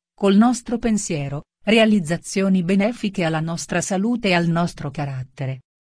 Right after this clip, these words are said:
Emile Coué morì a Nancy nel millenovecentoventisei, nella casa che aveva trasformato in centro di studio e di esperienze a conferma delle sue teorie.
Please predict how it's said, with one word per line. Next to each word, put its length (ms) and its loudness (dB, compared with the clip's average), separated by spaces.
Emile 380 4
Coué 400 2
morì 280 4
a 80 2
Nancy 400 4
nel 220 0
millenovecentoventisei, 1600 0
nella 240 6
casa 340 2
che 140 0
aveva 320 0
trasformato 800 0
in 100 0
centro 480 0
di 140 -2
studio 440 0
e 80 0
di 100 -2
esperienze 760 -2
a 80 0
conferma 640 -2
delle 220 -2
sue 280 -2
teorie. 460 -8